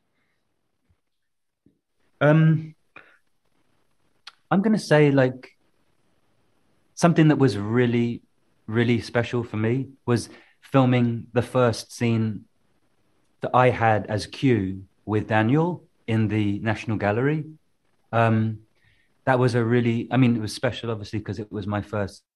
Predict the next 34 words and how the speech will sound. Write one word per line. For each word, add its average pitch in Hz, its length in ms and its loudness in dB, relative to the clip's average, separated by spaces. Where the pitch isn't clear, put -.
uh, 98 520 -6
s-, - 460 -14
it 117 80 -8
was 113 160 -10
my 107 160 0
first - 640 -6
time 110 360 -4
in 95 240 -6
the, 92 320 -8
uh, 98 220 -10
in 104 220 -8
the 92 80 -8
role, 110 480 -6
but 139 160 -2
it 143 60 2
was 143 160 6
also 147 160 2
the 131 220 -2
first 127 240 2
film, 139 500 2
uh, 127 60 0
the 117 100 -2
first 123 240 0
sh-, - 280 -12
scene 147 200 4
I 107 120 2
shot. - 540 -10
Um, 107 600 -2
and 117 640 0
it 135 120 -2
was 123 200 0
a 117 120 -2
night 131 360 2
shoot, - 560 -8